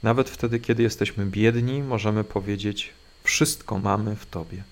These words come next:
Bo Ty, Panie, nam wszystko dajesz, czego potrzebujemy.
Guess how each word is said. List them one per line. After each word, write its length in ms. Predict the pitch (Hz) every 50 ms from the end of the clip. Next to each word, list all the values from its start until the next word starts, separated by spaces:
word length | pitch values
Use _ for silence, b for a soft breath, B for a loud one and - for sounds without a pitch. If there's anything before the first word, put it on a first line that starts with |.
| - - - - - - B B B B B B B B B B B B B - -
Bo 80 | 98
Ty, 200 | - - - 147
Panie, 320 | 147 - 127 120 123 120 110
nam 200 | 104 95 98 95
wszystko 540 | - - - - 131 - - - - 113
dajesz, 580 | 101 107 104 101 98 98 95 95 - - - -
czego 240 | - - 95 98 90
potrzebujemy. 840 | - - - - - - - 87 82 - 92 92 90 87 87 85 82